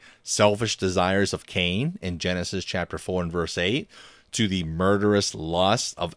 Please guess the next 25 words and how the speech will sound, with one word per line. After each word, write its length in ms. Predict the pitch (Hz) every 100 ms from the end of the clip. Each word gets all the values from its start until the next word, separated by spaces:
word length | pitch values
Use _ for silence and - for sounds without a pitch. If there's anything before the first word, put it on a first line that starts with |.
| -
Absalom 840 | 87 92 - - 113 120 147 165
in 160 | 92 82
Second 360 | - 101 90 78
Samuel 460 | 98 98 110 113
chapter 320 | 117 95 92
thirteen 480 | 82 101 95 - 101
and 120 | 85
verse 180 | 80 90
twenty-eight. 600 | - 101 92 90 113 151 _ _ _ _ _ _ _ _ _
James 720 | - 117 175 147 107 113 - - _ _
keeps 340 | - 170 180 -
people 460 | - 151 156 104
from 300 | 90 95 85
mischaracterizing 1300 | 113 147 - - 131 170 - 101 85 85 80 82 80 80 - - _
the 100 | 113
Lord 340 | 98 110 113
Jesus 400 | 92 113 92 82
Christ 580 | - - 131 107 82 82 -
and 200 | 127 120
clarifies 720 | - 147 180 180 - 131 113
the 100 | 120
difference 640 | 101 92 175 208 104 90 -
between 420 | 101 117 104 87
legitimate 680 | 95 87 85 175 220 202
requests 680 | - 170 - 165 151 147 -